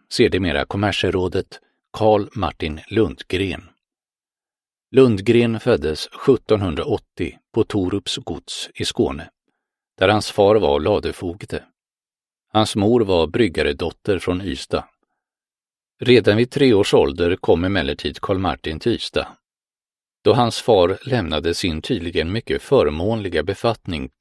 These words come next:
på Torup för att hjälpa sin svärfar i hans bryggeri, vilket han rätt snart helt övertog. Trots att Carl Martin var den femte i en stor barnskara fick han en god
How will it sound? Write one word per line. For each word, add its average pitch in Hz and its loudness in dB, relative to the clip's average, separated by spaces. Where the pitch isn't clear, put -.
på 113 0
Torup 110 -4
för 95 -2
att - -2
hjälpa 98 0
sin 85 -6
svärfar 80 0
i 82 0
hans 76 -8
bryggeri, 101 -4
vilket 101 0
han 110 0
rätt 90 0
snart 76 -4
helt - -6
övertog. - -2
Trots 131 4
att 110 2
Carl 117 2
Martin 98 -2
var 98 2
den 85 -2
femte 85 -2
i 87 2
en 90 -4
stor 78 -2
barnskara 78 -2
fick - 2
han 101 0
en 107 0
god 92 2